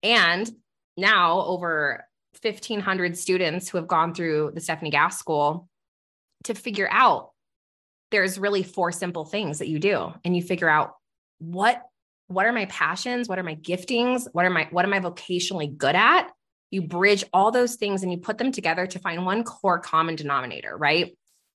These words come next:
So it was, it was systems for Chelsea and for Polly. It's printing, printing something beautiful and high quality. And how does someone else do this? Because she's done it herself.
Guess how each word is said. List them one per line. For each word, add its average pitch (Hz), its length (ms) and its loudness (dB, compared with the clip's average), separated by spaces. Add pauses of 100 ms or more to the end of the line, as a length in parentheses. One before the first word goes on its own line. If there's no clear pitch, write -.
(100)
So 175 220 4
it 131 60 0
was, 160 340 0
it 180 140 -2
was 170 140 -8
systems 165 520 0
for 170 140 -6
Chelsea 185 440 0
and 143 140 -10
for 165 140 -8
Polly. 190 480 6
It's - 160 -6 (400)
printing, 202 760 2
printing 202 340 -2
something 185 360 -4
beautiful 190 540 -2
and 156 80 -2
high 170 200 -2
quality. 175 520 0
And 135 100 -10
how 202 460 2
does 185 180 -4
someone 175 220 -4
else 160 280 -4
do 160 160 -4
this? 143 200 -4
Because 160 260 -6
she's 175 320 0
done 131 180 2
it - 80 -4
herself. 160 500 4